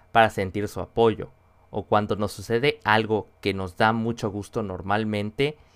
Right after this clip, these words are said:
es de las primeras personas en las que pensamos para contarle". Y lo cual estoy de acuerdo con ella. Un amigo, y otro punto clave aquí para los amigos es que te sientas en un lugar de confianza, que te,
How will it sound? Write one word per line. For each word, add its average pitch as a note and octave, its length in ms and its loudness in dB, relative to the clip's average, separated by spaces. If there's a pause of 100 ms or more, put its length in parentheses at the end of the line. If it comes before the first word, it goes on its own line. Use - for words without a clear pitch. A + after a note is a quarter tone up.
(300)
es A2 200 0
de B2 100 2
las A2 180 0
primeras A2 500 -2
personas B2 600 -4
en G#2+ 180 0
las F#2 160 -6
que G2+ 120 -4
pensamos G#2 600 -4
para F#2 200 -4
contarle". F2+ 540 -12 (1200)
Y E3+ 140 -4
lo F#3 220 -2
cual G#3+ 440 2
estoy D#3 340 2
de F3 80 0
acuerdo F#3 340 0
con D3+ 140 0
ella. G3+ 340 0 (300)
Un B2+ 180 0
amigo, D#3 680 2 (300)
y A2+ 160 0
otro D3 320 2
punto D3 300 -2
clave B2 280 4
aquí A2+ 480 -6 (440)
para A#2 120 -2
los G#2 160 -4
amigos G#2+ 420 -6
es A2+ 440 -4 (840)
que C#3 100 2
te C3 160 -6
sientas C3+ 640 -4
en A#2+ 160 -2
un B2 140 -4
lugar C3 300 0
de C3 120 -6
confianza, G2+ 560 -8
que - 140 -10
te, G#2 360 -4